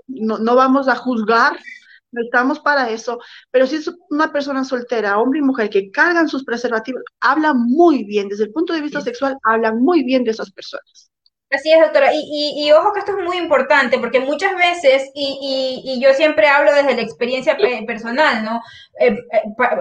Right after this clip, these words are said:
Speaker 2: a mí en algún momento de mi vida, cuando era mucho más jovencita, me daba muchísima vergüenza cargar preservativos, pero yo sentía que necesitaba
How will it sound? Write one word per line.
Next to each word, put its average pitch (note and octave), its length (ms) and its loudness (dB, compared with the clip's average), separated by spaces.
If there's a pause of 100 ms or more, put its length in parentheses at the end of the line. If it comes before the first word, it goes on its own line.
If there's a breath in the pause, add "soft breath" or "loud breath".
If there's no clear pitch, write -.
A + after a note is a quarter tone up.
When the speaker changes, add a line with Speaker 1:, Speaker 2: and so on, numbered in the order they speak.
(120)
Speaker 2:
a A3+ 40 4
mí D4+ 280 0
en E4 60 2
algún C#4+ 260 2
momento E4+ 240 0
de F#4 100 2
mi C4 160 0
vida, D#4+ 240 2
cuando B3 220 2
era C#4+ 100 2
mucho D#4+ 240 -2
más E4 140 2
jovencita, D#4+ 440 2
me C#4+ 100 0
daba C#4+ 200 4
muchísima C#4+ 500 -2
vergüenza A3+ 640 0
cargar A3+ 280 2
preservativos, A#3 680 -4
pero A#3 140 -6
yo A#3+ 60 -6
sentía D#4+ 360 0
que D4 100 0
necesitaba A#3 720 0